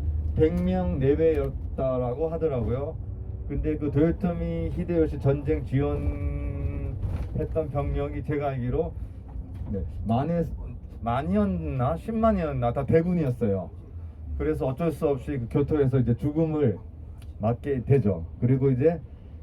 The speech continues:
그 도요토미 히데요시는 이제 명분이 생겼죠. 장군 죽인 놈을 누군지 아니까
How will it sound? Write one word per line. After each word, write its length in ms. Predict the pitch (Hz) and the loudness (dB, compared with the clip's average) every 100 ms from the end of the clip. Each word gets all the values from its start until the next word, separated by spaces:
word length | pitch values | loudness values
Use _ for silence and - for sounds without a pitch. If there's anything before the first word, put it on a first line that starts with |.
| - | -2
그 80 | 123 | 2
도요토미 600 | 147 139 143 143 139 - | 2 2 0 0 -2 -2
히데요시는 460 | 156 156 139 139 | -2 0 0 2
이제 100 | 127 | 2
명분이 460 | 113 127 156 156 147 | 4 4 2 0 0
생겼죠. 540 | 139 131 110 107 95 82 - - - - - - - | 0 0 0 0 -4 -4 -14 -16 -18 -18 -18 -16 -8
장군 380 | - 143 143 131 | -4 -2 -4 -2
죽인 320 | 117 123 120 | 0 2 2
놈을 340 | 117 117 113 | 4 4 2
누군지 340 | 104 113 120 104 | 2 2 2 0
아니까 680 | 92 101 92 92 87 95 | 0 -2 -2 -4 -4 -4